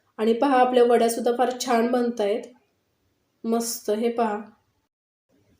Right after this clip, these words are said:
तर इथे पहा, मी या ज्या वड्या आहेत, दुसऱ्या एका प्लेटमध्ये काढून घेतलेल्या आहेत आणि तुम्ही पाहू शकता,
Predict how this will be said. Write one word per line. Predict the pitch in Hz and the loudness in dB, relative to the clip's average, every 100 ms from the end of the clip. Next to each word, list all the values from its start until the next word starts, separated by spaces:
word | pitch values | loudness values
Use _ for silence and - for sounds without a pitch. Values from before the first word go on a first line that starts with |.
| _ | _
तर | 311 311 | 4 6
इथे | 330 359 | 6 6
पहा, | 381 359 311 | 6 6 6
मी | 311 | 6
या | 311 277 | 6 4
ज्या | 285 | 4
वड्या | 277 277 277 | 4 4 4
आहेत, | 277 269 233 | 4 0 -4
दुसऱ्या | 254 226 240 | -4 0 0
एका | 240 | 2
प्लेटमध्ये | 262 240 254 254 | 2 2 4 0
काढून | 247 233 220 254 | 2 2 2 2
घेतलेल्या | 285 277 240 247 | 0 2 2 2
आहेत | 247 220 | 0 -2
आणि | 240 233 247 | -2 0 0
तुम्ही | 262 | -2
पाहू | 254 269 240 | 0 2 2
शकता, | 294 285 233 | 0 -2 -4